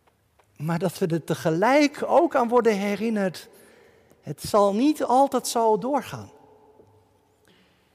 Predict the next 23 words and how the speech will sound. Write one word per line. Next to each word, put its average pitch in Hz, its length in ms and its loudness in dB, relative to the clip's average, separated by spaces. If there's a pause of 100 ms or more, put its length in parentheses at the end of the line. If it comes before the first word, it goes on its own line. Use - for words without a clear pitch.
(340)
De 156 220 -4
rustdag 240 500 2
herinnert 226 400 0
niet 269 200 0
alleen 254 240 2
aan 247 60 -2
de 247 80 0
goede 240 240 -8
schepping, 240 480 -2
weet 220 200 0
u 226 60 -2
nog, 240 220 -2
maar 220 240 2
ook 247 360 4 (640)
verwijst 220 560 2
ze 233 120 -2
naar 214 200 0
de 208 140 0
toekomstige 220 680 -8
vrede. 156 460 -6 (1600)
Gods - 640 -4 (200)
vijanden 196 920 0
zullen 175 540 -6